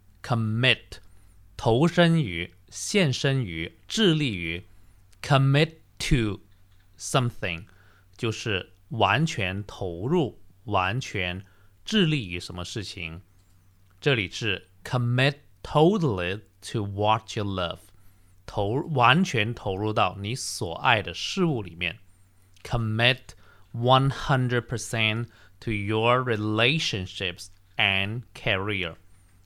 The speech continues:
百分百投入到你的人际关系和事业上。Fearless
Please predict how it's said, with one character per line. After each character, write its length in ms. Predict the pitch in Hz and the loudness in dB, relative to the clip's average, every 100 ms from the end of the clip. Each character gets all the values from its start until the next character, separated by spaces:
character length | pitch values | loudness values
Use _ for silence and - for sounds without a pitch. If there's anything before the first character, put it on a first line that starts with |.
| - | -6
百 160 | 95 87 | -4 -2
分 240 | 127 123 | -2 -2
百 320 | 117 87 85 - | 2 0 0 -8
投 220 | - 104 | -8 -6
入 180 | 120 131 | -2 0
到 180 | 143 117 | 0 0
你 160 | 90 | -4
的 220 | 90 87 | -6 -6
人 400 | 95 98 95 98 | -4 -4 -4 -4
际 200 | 127 165 | -2 -2
关 420 | 131 - 117 113 120 | -2 0 0 0 -2
系 320 | - 123 - - - | -4 -6 -10 -20 -20
和 280 | - 98 101 | -12 -10 -6
事 380 | - - 196 143 | -4 -2 0 -2
业 160 | 131 - | -2 -6
上。 240 | - - - - - _ - - _ _ - _ _ - | -10 -14 -20 -20 -20 _ -20 -20 _ _ -20 _ _ -20
Fearless 800 | - - 196 139 95 90 98 | -4 2 6 6 2 -4 -8